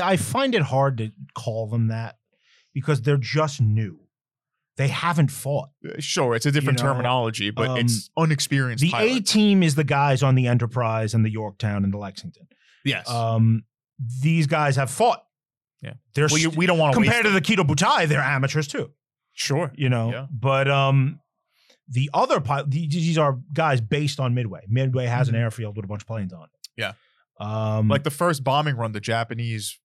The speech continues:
Speaker 2: fleet officers are like, "Oh, they're amateurs. They're actually, uh, glide bombing. They're not going
Speaker 1: Yes.
Speaker 2: deep enough."
Speaker 1: Yes, we'll
Speaker 2: You
Speaker 1: talk
Speaker 2: know?
Speaker 1: about that.
Speaker 2: Yeah.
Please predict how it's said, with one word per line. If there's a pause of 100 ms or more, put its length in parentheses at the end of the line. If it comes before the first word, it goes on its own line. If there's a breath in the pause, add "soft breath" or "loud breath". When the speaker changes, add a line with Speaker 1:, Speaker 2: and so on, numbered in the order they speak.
Speaker 2:
fleet
officers
are
like,
"Oh,
they're
amateurs.
They're
actually, (140)
uh,
glide
bombing.
They're
not (280)
going
Speaker 1:
Yes.
Speaker 2:
deep
enough."
Speaker 1:
Yes,
we'll
Speaker 2:
You
Speaker 1:
talk
Speaker 2:
know?
Speaker 1:
about
that.
Speaker 2:
Yeah.